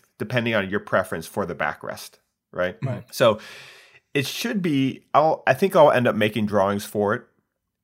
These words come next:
Speaker 1: but my preference for how high I want the backrest is aesthetic and also for my own personal comfort, the way I sit. And it really could be any length and any angle.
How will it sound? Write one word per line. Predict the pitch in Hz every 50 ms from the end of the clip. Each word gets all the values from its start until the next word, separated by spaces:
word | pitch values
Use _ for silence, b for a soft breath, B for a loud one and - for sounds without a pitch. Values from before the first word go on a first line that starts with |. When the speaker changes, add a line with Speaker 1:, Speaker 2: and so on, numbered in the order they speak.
| _ _ _
Speaker 1:
but | - 120 104 - 123 113 107 101 - - _ _ _ _ _ _ _ _ _ _ _ _ _ _ _
my | 117 113 117 120 127 156
preference | 165 - - - 127 113 - - 110 104 101 - -
for | - - - 110 101 98 95 95 95 92 95
how | 95 - 110 107 110 107 107 107 107
high | - - - - - 120 107 101 98
I | 95
want | 85 98 98 95
the | - 101
backrest | 82 101 98 104 110 - - 95 90 90 - - - - _ _ _ -
is | 104 95 90 92 90 -
aesthetic | - - - - 131 123 120 120 120 120 - -
and | - 95 98
also | 95 98 98 - 95
for | - - 95
my | 87 85 92
own | 117 135 135
personal | 127 123 101 95 - - 87
comfort, | 87 - 110 92 82 - 95 101
the | - 92
way | 90 85 85 87
I | 95 107 120
sit. | 120 - - - - 76 73 - _ _ _ _ _ -
And | 127 120 113 107
it | 101
really | 117 131 156 156 147
could | 139 147 123
be | 110 110 90
any | 90 107 117
length | 110 107 104 101 101 104
and | 110 98
any | 92 95 95 95 85
angle. | 87 98 104 98 - 113 - -